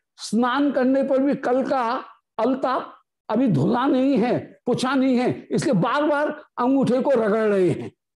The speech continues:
तब सखी हंसती हुई कह रही हैं, बोले, "लाल जी, ये अलता नहीं है, ये प्रिया जी के अंगूठे का स्वाभाविक रंग है, तब हो जाता है।" तो ये पाद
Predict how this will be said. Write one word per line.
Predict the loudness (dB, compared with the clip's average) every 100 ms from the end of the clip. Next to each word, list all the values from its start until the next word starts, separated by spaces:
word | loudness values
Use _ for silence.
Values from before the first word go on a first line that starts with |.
| _ _ _ _ _ _ _ _ _ _ _ _
तब | -6
सखी | -4 -2 0 0
हंसती | 0 0 0
हुई | 0
कह | 2 2
रही | 2 2
हैं, | 0 -2 -4 -6 -2
बोले, | 0
"लाल | 2 0 0
जी, | 2 2 0 -4 -12 _ _ _ _ _
ये | 0 2 2 2 0 -4 -10 -6
अलता | -2 0 0 0
नहीं | 2 2
है, | 0
ये | 0
प्रिया | 0 0 2
जी | 2 0
के | 2 2 2 -2 -4 _ _ _ _ _ _ _ -4
अंगूठे | 0 2 2 0
का | 0 0 0 -4 -6
स्वाभाविक | -12 -2 0 0 0 0 0
रंग | -2 0 0
है, | -2 -6 -12 _ -18
तब | -12 -2 0 4
हो | 2
जाता | 2 -2 -4
है।" | -6 -6 -8 _ -20 -18 -18 -20 _ _ _ _ _ _ _ _ _ _ _ _ _ 0
तो | 4
ये | 6
पाद | 4 2 2 4 4 2